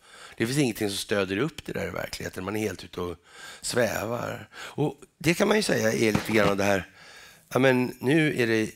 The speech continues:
jobbet som skapar lycka. Men man måste nästan höra på det, alltså,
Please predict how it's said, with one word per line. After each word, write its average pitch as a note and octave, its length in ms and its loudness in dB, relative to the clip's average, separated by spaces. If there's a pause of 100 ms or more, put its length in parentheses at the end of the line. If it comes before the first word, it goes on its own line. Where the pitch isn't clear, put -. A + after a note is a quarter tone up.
(140)
jobbet E3+ 800 0
som F#2+ 420 -2 (480)
skapar F2 840 -2
lycka. G2+ 540 -4 (1200)
Men A2+ 240 2
man B2 140 6
måste D#3 280 2
nästan G2+ 280 0
höra D#3+ 760 -2
på - 120 -10
det, C3 180 -6
alltså, - 260 -6